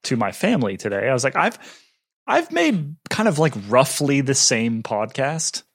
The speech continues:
for, like, six years now, right?" Like, I, you know, we do a weekly show, so there's always something new to talk about. There's always interesting things to talk about,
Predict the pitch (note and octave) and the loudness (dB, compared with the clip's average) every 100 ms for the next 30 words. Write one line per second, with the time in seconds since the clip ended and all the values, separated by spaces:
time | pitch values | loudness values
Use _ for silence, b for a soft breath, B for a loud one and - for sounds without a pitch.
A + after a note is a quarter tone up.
0 | _ _ _ - A#2 G#2 G2 - A#2+ - | _ _ _ -2 0 0 0 0 0 0
1 | - G2+ G2+ - C3 - - _ _ _ | -2 -2 -4 -2 -4 -4 -8 _ _ _
2 | - C3 C#3 - C3 C#3+ A#3+ G#3 F#3 G3+ | -6 -2 -2 0 0 0 2 2 4 6
3 | G3+ G3 G3+ F#3+ - D3 B2 A#2 D3 D3 | 6 4 2 2 4 4 4 2 2 2
4 | B2+ A2 G#2 F#2+ C#3+ C3+ B2+ A#2 A2 A2 | 0 -4 -4 0 0 0 -2 -2 -2 -2
5 | G#2 G2 _ _ - B2 - - A2+ G2+ | -2 -6 _ _ -6 -4 -4 -6 -6 -2
6 | A2+ - G#2+ - | -2 0 -4 -4